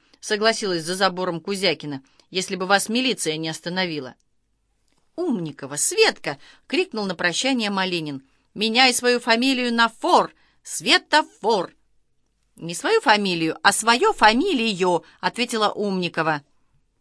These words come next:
«Бегать по улицам надо грамотно», посоветовал Баранкин. «А вы только грамотно выражаетесь». «И не стыдно выдавать себя за каких-то Грачевых и Сорокиных?» «Трусы несчастные!»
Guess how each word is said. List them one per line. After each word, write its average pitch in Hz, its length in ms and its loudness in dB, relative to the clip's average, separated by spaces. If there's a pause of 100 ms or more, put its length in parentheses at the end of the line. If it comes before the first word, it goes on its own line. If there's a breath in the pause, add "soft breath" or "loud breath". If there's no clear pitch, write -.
(200)
«Бегать 220 340 4
по 233 80 6
улицам 247 380 4
надо 214 220 4
грамотно», 208 580 4
посоветовал 175 520 -4
Баранкин. 160 680 -2 (300 soft breath)
«А 185 160 6
вы 311 280 2 (220 soft breath)
только 220 240 0
грамотно 262 480 4
выражаетесь». 190 840 2 (840)
«И 139 80 -12
не 143 120 -8
стыдно 302 380 -4
выдавать 190 420 2
себя 160 200 -4
за 160 100 -8
каких-то 190 380 -6
Грачевых 175 640 -2
и 202 40 -4
Сорокиных?» 190 720 -2 (760)
«Трусы 349 440 2
несчастные!» 180 760 0